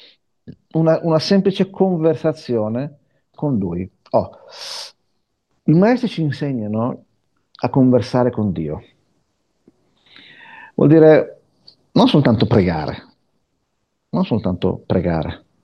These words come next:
ma anche chiacchierare, parlare con Dio. È molto importante, oltre alle preghiere,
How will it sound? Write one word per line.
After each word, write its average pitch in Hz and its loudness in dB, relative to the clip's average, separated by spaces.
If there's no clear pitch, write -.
ma - -2
anche 190 -4
chiacchierare, 143 0
parlare 156 0
con 107 -4
Dio. 98 -2
È 127 -2
molto 160 -2
importante, 98 -8
oltre 113 6
alle 98 2
preghiere, 107 2